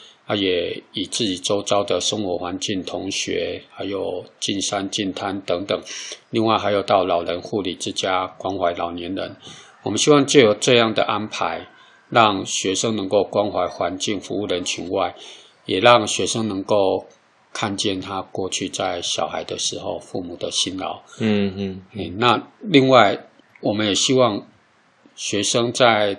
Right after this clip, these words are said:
Speaker 1: 跟老人家接触的过程当中，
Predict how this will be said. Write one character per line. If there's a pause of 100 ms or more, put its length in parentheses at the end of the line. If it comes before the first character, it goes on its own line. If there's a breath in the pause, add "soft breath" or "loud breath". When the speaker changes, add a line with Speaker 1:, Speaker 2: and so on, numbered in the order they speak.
Speaker 1:
跟
老
人
家
接
触
的
过
程
当
中，